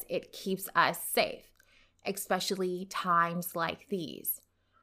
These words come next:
We don't live in Mayberry, which is an Andy Griffin show reference, an old vintage T V show which,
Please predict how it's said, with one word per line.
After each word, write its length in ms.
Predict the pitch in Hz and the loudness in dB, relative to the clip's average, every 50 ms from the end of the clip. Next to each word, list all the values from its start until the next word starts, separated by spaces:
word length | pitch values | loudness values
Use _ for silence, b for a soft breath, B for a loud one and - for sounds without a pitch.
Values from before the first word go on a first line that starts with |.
| _ _ - | _ _ -8
We 100 | - 180 | -8 -6
don't 360 | 165 - 214 202 220 226 208 | 2 6 8 8 8 8 4
live 340 | 220 208 208 226 220 214 196 | 2 2 4 4 4 4 4
in 200 | 214 208 202 196 | 4 4 4 4
Mayberry, 680 | 190 180 180 185 175 180 165 160 156 160 170 190 220 | 2 2 2 2 2 2 2 2 2 2 0 0 0
which 380 | 214 202 185 175 175 - - - | 0 0 0 -2 -2 -6 -8 -6
is 220 | - 190 185 175 175 | -2 -2 -2 0 0
an 120 | 190 190 | -2 -2
Andy 260 | - - 180 180 185 | -2 -4 -4 -4 -6
Griffin 580 | 190 175 - 170 160 165 - 196 202 214 226 226 B B B _ _ _ _ | -6 -4 -4 -4 -4 -4 -4 -4 -2 -2 -4 -4 B B B _ _ _ _
show 560 | - - - - 185 170 170 170 202 233 233 220 | -8 -6 -2 0 0 2 2 0 0 -2 -4 -6
reference, 640 | 214 190 160 160 - - 175 202 247 269 254 - - | -6 -6 -6 -6 -4 -4 -2 -2 -2 -2 -4 -6 -6
an 160 | - 202 196 | -4 -2 0
old 300 | - - 185 180 175 175 | 2 2 2 2 2 0
vintage 640 | 170 160 170 170 165 190 - - 175 170 165 - - | 0 0 0 2 2 0 0 0 -2 -2 -2 -6 -10
T 180 | - - - 165 | -10 -8 -8 -6
V 120 | 156 160 | -4 -4
show 320 | 165 - - - 165 175 180 | -4 -4 -2 0 0 0 2
which, 340 | 185 180 165 156 - - | 2 0 0 0 -4 -10